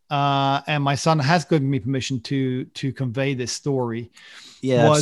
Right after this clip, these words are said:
Speaker 2: I've seen it on the Facebook, I think.
Speaker 1: Oh, the one where he didn't put the, yeah, okay.
Speaker 2: Yep.
Speaker 1: Yeah. So he basically, the, what you gotta understand is we were down to our last few coffees.
Speaker 2: Uh-huh.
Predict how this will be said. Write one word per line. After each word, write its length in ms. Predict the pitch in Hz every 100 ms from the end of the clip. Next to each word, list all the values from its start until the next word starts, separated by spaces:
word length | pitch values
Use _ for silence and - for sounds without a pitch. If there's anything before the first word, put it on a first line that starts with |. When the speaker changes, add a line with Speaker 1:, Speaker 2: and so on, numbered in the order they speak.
| -
Speaker 2:
I've 60 |
seen 80 | -
it 60 | -
on 80 | 123
the 80 |
Facebook, 480 | 113 135 127 104 104
I 80 | 101
think. 420 | - 123 139 - _ _ _ _ - _ _ _ _ _ _ _ _ _
Speaker 1:
Oh, 140 | 147
the 100 | 127
one 240 | 127 139 147
where 120 | 147
he 380 | 120 139 131 -
didn't 260 | 147 135 143
put 260 | 147 143
the, 240 | 139 131 113 _ _ - _ _ -
yeah, 400 | 131 127 127 139
okay. 280 | - 120 -
Speaker 2:
Yep. 160 | 127 - _ _ _
Speaker 1:
Yeah. 260 | 156 151 - -
So 360 | - 185 170
he 160 | 180 170
basically, 800 | 151 170 196 - 180 185 165 151
the, 140 | 147 143
what 200 | 151 175
you 60 | 254
gotta 140 | 220
understand 500 | 202 160 - 175 165
is 100 | 135
we 160 | 110 147
were 100 | 143
down 380 | 120 147 165 190
to 140 | -
our 200 | 170 131
last 600 | 123 131 143 156 - - _ _ -
few 360 | - - 151 156
coffees. 760 | - 147 117 151 143 139 - - _ _ _
Speaker 2:
Uh-huh. 300 | - 127 120